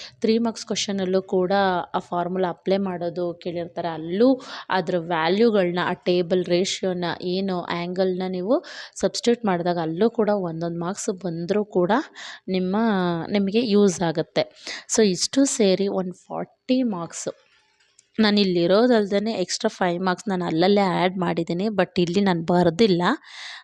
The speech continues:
ಆ, ಏನು ಇಲ್ಲಿ ತರ್ಟಿ ಫೈವ್ ಮಾರ್ಕ್ಸ್ ಹೇಳಿದ್ದಾರೆ, ನೀವು ಫಾರ್ಟಿ ಅಂತ ಕನ್ಫ್ಯೂಸ್ ಆಗೋದೇನು ಬೇಡ. ನಾನು ಮಧ್ಯ ಮಧ್ಯ ಬೇರೆ ಬೇರೆದು ಕೂಡ ನಾನು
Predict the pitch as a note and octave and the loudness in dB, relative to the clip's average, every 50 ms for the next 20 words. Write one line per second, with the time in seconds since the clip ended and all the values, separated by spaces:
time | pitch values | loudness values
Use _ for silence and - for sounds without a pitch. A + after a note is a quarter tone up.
0 | - F#3 F#3+ F#3 F#3 F3+ F3 F3 F#3 G3 G#3 A3 A3+ A3+ A3 A3 G#3 G3 F#3 - | -4 0 0 0 0 0 -2 -4 -2 -2 0 0 2 2 2 2 0 0 0 0
1 | F#3+ - - F#3 - - G#3 G#3 G#3 G3 F#3 - - - - - F#3 F3+ F3 F3 | -2 -2 -2 -4 -4 -4 -2 -2 0 -2 -2 -4 -6 -6 0 2 2 2 2 2
2 | D#3+ F3 F3 F#3 F#3 F#3 F3 D#3+ - - - F3 - _ - - G3 F#3 F3+ E3+ | 2 2 2 2 2 0 -2 -4 -4 -2 -2 -2 -2 _ 0 0 2 2 0 0
3 | - - F#3 F3+ F3+ F3 E3 - - D#3+ D#3+ - - F#3 F#3 F3+ F#3 E3+ F3 E3+ | 0 2 2 4 2 2 0 -2 -4 -4 -4 0 2 2 2 4 2 2 2 2
4 | D#3+ F3 E3+ E3+ E3 E3+ E3 D#3+ D#3+ F#3 G#3+ A3 G3 F3 E3+ F3 D#3+ D3+ F3+ F#3 | 2 2 0 0 0 0 0 0 0 0 0 0 0 0 2 0 0 0 2 2
5 | G3 F#3 E3+ G3+ F#3+ E3 E3 E3 E3+ F#3 F#3+ F3+ F#3+ F#3+ G3+ G3 G3 F#3 G3+ G3 | 2 4 4 2 2 2 0 0 0 0 0 2 2 4 4 4 4 4 2 0
6 | G3 - - F3+ F3 F#3+ G3+ G#3 F#3+ | 0 2 0 2 2 2 0 0 -2